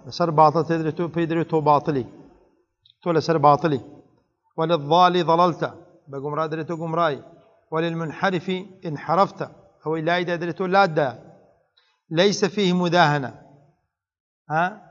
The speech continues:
تەنازولاتی تێدا نیە، براکەم، حەقەکە دەگۆترێ. «لأنه ميراث الأنبياء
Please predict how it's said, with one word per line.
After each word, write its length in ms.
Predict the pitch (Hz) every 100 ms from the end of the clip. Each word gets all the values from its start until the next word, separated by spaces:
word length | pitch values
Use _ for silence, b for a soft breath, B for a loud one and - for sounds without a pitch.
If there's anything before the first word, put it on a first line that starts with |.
| _ _ _ _ _ _ -
تەنازولاتی 580 | 151 147 147 180 151 147
تێدا 180 | 160 160
نیە، 80 | 190 175
براکەم، 320 | 170 123 - _ _
حەقەکە 320 | - 151 143 170
دەگۆترێ. 380 | 170 170 180 175 127 - b b b - 156
«لأنه 340 | 175 185 160
ميراث 500 | 160 156 151 190 185
الأنبياء 460 | 185 180 170 165